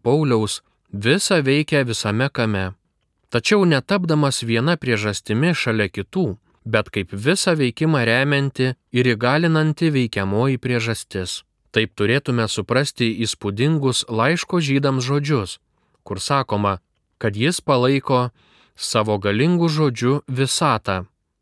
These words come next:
visa, kas yra ir visa, kas veikia. Tiek apie pirmąjį žingsnį. Iki šiol,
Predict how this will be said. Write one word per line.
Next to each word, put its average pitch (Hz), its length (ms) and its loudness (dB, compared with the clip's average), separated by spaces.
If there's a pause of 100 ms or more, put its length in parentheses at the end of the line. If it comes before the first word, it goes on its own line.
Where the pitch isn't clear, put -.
visa, 117 420 0
kas - 300 -4
yra 135 300 2 (320)
ir 113 220 0
visa, 175 340 0
kas - 300 -4
veikia. 98 540 -2 (1200)
Tiek 202 300 2
apie 151 240 0
pirmąjį 143 480 2 (100)
žingsnį. 98 460 -2 (880)
Iki 107 240 -2
šiol, 160 300 2